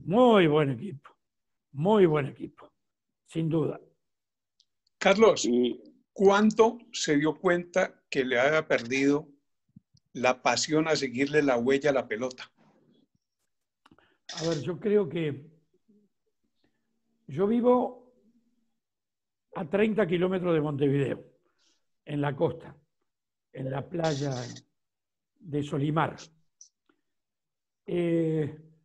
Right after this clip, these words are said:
Speaker 1: yo pienso igual que el jugador de fútbol. Cuando el jugador de fútbol dice,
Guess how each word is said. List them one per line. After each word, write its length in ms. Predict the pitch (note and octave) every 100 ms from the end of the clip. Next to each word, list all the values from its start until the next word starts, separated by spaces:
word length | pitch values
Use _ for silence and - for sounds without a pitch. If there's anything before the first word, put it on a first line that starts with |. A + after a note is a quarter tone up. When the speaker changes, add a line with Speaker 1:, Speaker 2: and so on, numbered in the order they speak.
| _ _ _ _
Speaker 1:
yo 220 | - A3
pienso 300 | C4 C4 E3+
igual 220 | F#3+ A#3
que 80 | G3+
el 60 | C#3+
jugador 260 | F3 F#3+
de 100 | E3+
fútbol. 400 | - E3 B2 B2
Cuando 220 | - D3+ C#3+
el 60 |
jugador 180 | E3+ E3+
de 100 | F#3
fútbol 300 | E3+ E3+ E3+
dice, 560 | E3+ - F#3 D3+ -